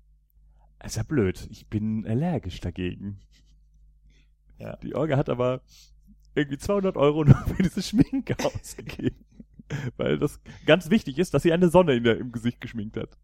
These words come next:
Speaker 1: Dann,
Speaker 2: Genau.
Speaker 1: dann
Speaker 2: Die
Speaker 1: muss
Speaker 2: sieht man aber eh nicht mehr, weil wir fangen eh nicht vor zehn an.
Speaker 1: Ja.
Speaker 2: <laughs> Insoweit ist,
Speaker 1: Genau.
Speaker 2: haben wir nochmal Glück gehabt.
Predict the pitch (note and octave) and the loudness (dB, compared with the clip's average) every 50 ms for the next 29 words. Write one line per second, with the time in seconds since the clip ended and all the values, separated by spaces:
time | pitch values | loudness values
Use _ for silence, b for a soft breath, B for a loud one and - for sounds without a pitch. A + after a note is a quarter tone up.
0 | _ - - B2+ B B B B B B _ - A2+ D3 F3 F#2 D#2+ D2+ D#2+ F#2 | _ -20 -20 -18 B B B B B B _ -6 -6 -4 -4 -6 -8 -10 -14 -16
1 | - b b b b b b b b C#3 D#3 F3 F#3 F3 B2+ C3 - C3+ A2+ G2+ | -20 b b b b b b b b -2 -2 0 0 -4 -6 -6 -6 -4 -2 0
2 | G2 G2+ G2+ - - A#2+ B2+ A2+ G#2 A2+ G2+ G2 F#2+ F#2 F#2+ G2+ G2+ - - G2+ | 0 0 0 -2 -2 -4 -4 -4 -2 -2 -2 0 2 2 2 2 0 0 -2 -4
3 | G2+ G2+ - - F2 F#2+ F#2+ - - - E2+ E2+ - - F#2+ E2 D#2 - - - | -4 -4 -6 -6 -6 -6 -6 -6 -4 -4 -6 -6 -6 -10 -10 -10 -10 -10 -10 -10
4 | E2+ F#2 - - A#2 A#2+ - - - - - - C#3 C#3 F3 D#3+ A2 - - - | -10 -12 -10 -8 -6 -8 -8 -8 -12 -10 -2 0 2 4 4 4 2 2 -4 -4
5 | - - - F#2 G#2+ G#2+ F2+ G#2 G2+ G#2 G2+ - G2+ - - - - - - E3 | -4 -4 -4 -4 -4 -4 -2 0 2 2 0 0 -4 -12 -12 -14 -16 -8 -2 0
6 | D#3 B2+ A2+ A#2 A2+ G#2+ G2 F#2+ F#2 - E2+ F2+ - - E2+ E2 - - | 2 2 4 2 2 2 0 0 -2 -4 -8 -12 -12 -10 -10 -10 -10 -12